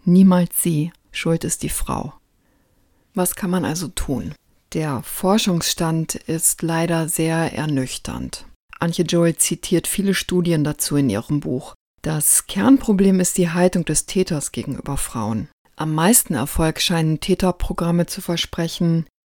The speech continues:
die die Männer offensiv mit ihren Taten konfrontieren und die von ihnen verlangen, Verantwortung zu übernehmen. Joel legt sehr plausibel dar, warum die Idee einer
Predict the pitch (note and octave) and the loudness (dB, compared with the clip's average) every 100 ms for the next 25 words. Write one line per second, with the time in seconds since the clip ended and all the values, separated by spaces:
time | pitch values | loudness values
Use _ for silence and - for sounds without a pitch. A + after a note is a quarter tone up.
0 | _ - F3+ E3+ D#3+ - E3+ E3 E3+ F3+ | _ -2 0 2 0 0 0 4 4 4
1 | E3 - _ - G#3 - G#3+ G3 F3+ F3+ | 2 -4 _ 4 4 6 4 6 4 2
2 | - F3 - E3 D#3 - F3 G3 G3+ - | 0 -2 -2 -2 -2 -2 -6 0 0 2
3 | F#3 - E3+ D#3+ - E3 E3+ F#3 G#3+ B3 | -2 -2 -2 -2 -2 0 0 2 4 4
4 | - _ - E3+ E3 - - E3 F3 - | 0 _ 0 2 2 -2 -6 -2 0 2
5 | F3 - D#3+ D#3+ - D#3 D3+ D#3 F3+ G3+ | 2 4 2 2 0 -2 0 4 8 8
6 | G3 - - E3+ - C3 - - - G#3+ | 6 2 0 0 -2 -6 -6 -6 -6 -8
7 | F3 D#3 D3 C3+ - E3+ _ _ - F3+ | -8 -6 -4 -4 -6 -8 _ _ -2 4
8 | F#3 F3+ F3 F3 - - - E3 F3 G#3+ | 6 8 8 4 2 -4 -2 2 2 2
9 | - G3+ F3+ F#3+ F3+ E3+ D#3+ D#3+ F#3 F3+ | 2 2 4 4 2 2 2 2 2 2
10 | E3+ F3 F3+ F3+ F3 - D3 - F3 F#3+ | 2 4 4 4 0 -4 -8 0 2 4
11 | G3 E3+ E3 D#3 D#3+ | 2 2 0 0 -4